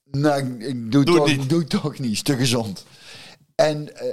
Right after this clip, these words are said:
Speaker 1: op het moment dat ik dan mijn bonuskaart scan, komt dus, moet ik dus kennelijk dat product afrekenen, wat
Speaker 2: Ah.
Speaker 1: niet van mij is. In plaats van mijn scanner.
Speaker 2: Ja.
Speaker 1: Dus dan hebben ze na een hoop gezoek teruggevonden wat ik, eh,
Speaker 2: Allemaal, eh,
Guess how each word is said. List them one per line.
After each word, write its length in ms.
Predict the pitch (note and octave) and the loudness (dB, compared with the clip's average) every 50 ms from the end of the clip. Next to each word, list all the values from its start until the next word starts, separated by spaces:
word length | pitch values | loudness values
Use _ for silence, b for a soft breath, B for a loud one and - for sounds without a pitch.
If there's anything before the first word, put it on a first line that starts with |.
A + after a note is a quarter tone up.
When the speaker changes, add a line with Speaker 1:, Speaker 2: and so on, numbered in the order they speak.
| - | -4
Speaker 1:
op 120 | - C#3+ A#2 | -6 -6 -6
het 100 | C#3+ D3 | -2 -2
moment 420 | D3 D3 D3+ D3+ D#3 D#3 D3+ B2+ | -2 0 2 2 2 2 0 0
dat 160 | C3 C#3 C3 - | -2 -2 -2 0
ik 240 | - F3+ D#3 - - | -2 -6 -6 -4 -4
dan 280 | E3+ D#3 C#3+ C3+ C3 C3 | -2 -2 0 -2 -2 -2
mijn 340 | B2+ B2+ B2+ A#2+ A2 F#2+ - _ | -2 -2 -2 -4 -8 -12 -16 _
bonuskaart 880 | G#2+ G2 C#3 D3 D3+ G#3 G3+ F#3+ - - - D3 C3+ B2 A#2 G#2+ - - | -4 0 2 2 2 0 -4 -6 -8 -8 -6 -4 -4 -2 -4 -4 -6 -10
scan, 560 | - - G3+ G3+ F#3 C#3+ C#3+ F3 G3 G#3+ G#3+ - | -12 -8 -4 -4 -2 -2 -4 -6 -10 -12 -14 -8
komt 260 | - F#3 F#3 E3 - - _ | -6 -4 -4 -4 -6 -8 _
dus, 240 | A#2 A#2+ C#3 C3 - - _ _ _ _ - | -6 -4 -4 -4 -4 -10 _ _ _ _ -6
moet 180 | C#3+ D3+ - | -6 -6 -4
ik 60 | B2 | -4
dus 160 | A2+ A#2+ G#2+ - | -4 -4 0 2
kennelijk 460 | - F3 E3+ D#3+ C#3+ A#2+ G2+ F#2+ G2+ | 4 4 4 4 0 -4 -8 -6 -4
dat 220 | C#3+ D#3+ F3+ - | -2 -2 -2 -4
product 400 | - B2+ B2+ A#2 D3+ F3 E3+ - | -6 -8 -8 -6 -8 -8 -8 -8
afrekenen, 600 | A2 A2 G2+ - G2+ G2 F#2+ F#2 F2+ - F#2 G2+ G#2+ | -10 -10 -10 -12 -14 -14 -14 -14 -12 -8 -6 -4 -4
wat 100 | A#2+ A#2 | -4 -4
Speaker 2:
Ah. 80 | G#2 C#3 | -4 -2
Speaker 1:
niet 160 | E3 F3 E3 | -2 -2 -4
van 260 | - - - C3 B2+ | -6 -6 -6 -4 -2
mij 220 | D3 D#3+ E3+ D3 | -2 -2 -2 -2
is. 320 | A2+ G2 F2+ - - - - - - - _ _ _ B B B B B B B B B B B B B B - | -2 -4 -6 -8 -12 -14 -16 -16 -18 -18 _ _ _ B B B B B B B B B B B B B B -2
In 160 | F3 E3 D3+ | 2 2 2
plaats 340 | - E3 D#3 C#3+ C3+ - - | 4 4 2 2 2 2 2
van 140 | - C#3 A#2+ | 2 2 2
mijn 140 | B2 A#2+ - | 4 4 4
scanner. 520 | - - F#3 F3 E3 C3 A2 G2+ - - _ _ | 2 2 2 0 0 0 -4 -8 -10 -16 _ _
Speaker 2:
Ja. 240 | - F3+ D3+ B2 - _ _ - - - _ _ | -10 -8 -8 -8 -8 _ _ -18 -18 -18 _ _
Speaker 1:
Dus 140 | - B2 - - | -4 0 2 4
dan 100 | C3+ C#3 | 6 6
hebben 220 | D3+ D#3 C#3 C3 | 4 4 0 -2
ze 100 | B2 C3 | -2 -2
na 140 | C3 C3 C3 | 0 0 2
een 60 | B2+ | 2
hoop 160 | C3 D3 D3 - | 0 0 -2 -4
gezoek 340 | - A2+ G#2 D3+ D3+ - | -6 -4 -4 -4 -4 -4
teruggevonden 560 | - D3 D3+ D3 - B2 A2+ C3+ C3+ C3 B2 A#2+ | -2 -2 -2 -2 -2 0 2 2 4 4 6 6
wat 180 | A#2+ A2+ B2 | 4 4 4
ik, 160 | A#2+ - - | 0 -2 2
eh, 420 | C3 A2+ G#2+ G#2+ G#2 F#2+ F#2+ F#2 F2 | 2 4 6 6 6 4 4 2 2
Speaker 2:
Allemaal, 380 | E2+ A#2+ A#2+ A#2 A#2+ A#2 A2+ | 0 0 -2 -2 -2 -2 -2
eh, 80 | A#2 | -4